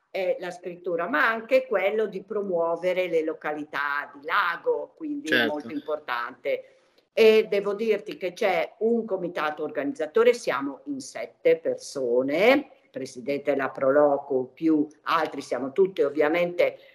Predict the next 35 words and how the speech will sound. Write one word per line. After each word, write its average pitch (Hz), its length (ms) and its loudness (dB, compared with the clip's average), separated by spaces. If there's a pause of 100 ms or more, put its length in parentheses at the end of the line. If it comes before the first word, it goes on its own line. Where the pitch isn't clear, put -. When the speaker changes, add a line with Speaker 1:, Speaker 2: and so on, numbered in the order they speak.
(100)
Speaker 1:
appassionati 202 1300 2
volontari, 156 1120 0 (180)
ma 175 100 -8
la 175 100 -2
cosa 233 240 0
bella 247 320 4
che 175 260 -8
ti 175 260 -2
voglio 151 440 0
dire 147 580 0
è - 20 -14
che 170 280 -4
ci 156 140 -18
sostiene, 165 800 4
fa 131 180 -10
parte - 380 -6
della 139 100 0
giuria, 170 420 2
ovviamente 135 600 -2
la 120 320 -4
Regione 143 460 -2
Lombardia, 135 1000 0 (280)
la 156 180 -2
Camera 147 340 0
di 143 120 -4
Commercio 143 580 0
di 131 200 -2
Varese 180 460 6
e - 100 2
tanti 185 340 0
altri 160 300 0
sponsor, 190 540 -2
ma 220 180 0
nella 180 440 0
giuria 220 680 2